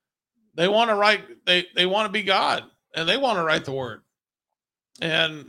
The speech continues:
you know, the, a, a good Christian is someone who understands that they are not God and that God already has his word,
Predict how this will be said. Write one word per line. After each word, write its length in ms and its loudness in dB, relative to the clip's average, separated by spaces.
you 80 -8
know, 260 -4
the, 540 -8
a, 40 -2
a 20 -2
good 320 -4
Christian 520 -4
is 160 -8
someone 440 -4
who 240 -4
understands 760 -4
that 260 -6
they 160 -2
are 120 0
not 300 -4
God 380 -4
and 260 -2
that 260 2
God 260 2
already 360 0
has 300 -2
his 180 -6
word, 480 -8